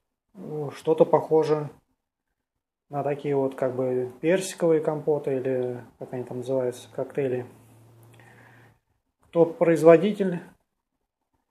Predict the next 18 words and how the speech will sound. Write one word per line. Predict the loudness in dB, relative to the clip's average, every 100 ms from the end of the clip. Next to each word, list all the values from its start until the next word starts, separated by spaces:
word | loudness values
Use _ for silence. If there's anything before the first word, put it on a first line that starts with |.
| _ _ _ _ _
э, | -10 -6 -6
не | -6 -6
совсем | -6 -4 -2
понятно. | 6 6 6 0 -2
Вот | -6
импортер | 2 4 6 4 4
вижу, | 2 -2 -4 -6 -6
производитель, | -4 0 0 0 -4 -4 -6 -8 _ _ _ _ _ _ _ _ _ _ _ _ _ _ -20
м, | -20 -18 -18 -20
Special | -12 -4 -2 -2 -4
Food, | -4 -6
что-то | -6 -4 -4 -2
такое. | -6 -4 -4 -4 -4 -10 -16 _ _ _ _ _ _ _ _ _ _ _ _ _ _ _ _ _ _
Тай-, | 6 6
а, | 6 4
Таиланд, | 8 10 8 4
вот, | 0 -2 -4 -14
все, | -18 -18